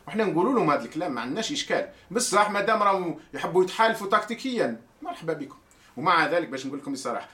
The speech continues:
رشاد إحنا ما كانتش موجودة في ال-، هذا الآخر، لكن إحنا دعمنا أي تحرك فيه ثلاث شروط. أي تحرك لو كان غدوة يخرجوا الإسلاميين ولا الشيوعيين ولا ال آر سي دي ولا ال اف اف اس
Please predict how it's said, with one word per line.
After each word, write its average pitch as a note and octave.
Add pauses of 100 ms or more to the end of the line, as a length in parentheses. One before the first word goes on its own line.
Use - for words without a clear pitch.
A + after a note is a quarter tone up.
(120)
رشاد D3
إحنا E3
ما D3
كانتش G#3+
موجودة F#3
في G#2
ال-، F#2+
هذا F#2+
الآخر، F2 (220)
لكن A2+
إحنا -
دعمنا A#2 (1300)
أي D3
تحرك - (640)
فيه G#3+
ثلاث G#3
شروط. - (560)
أي G#3+
تحرك D#3+
لو C3+
كان F3
غدوة C3+ (280)
يخرجوا E3
الإسلاميين E3+
ولا A#2+
الشيوعيين E3
ولا C3
ال C#3
آر F3
سي F#3+
دي A#2
ولا A2
ال -
اف F3
اف G3
اس E3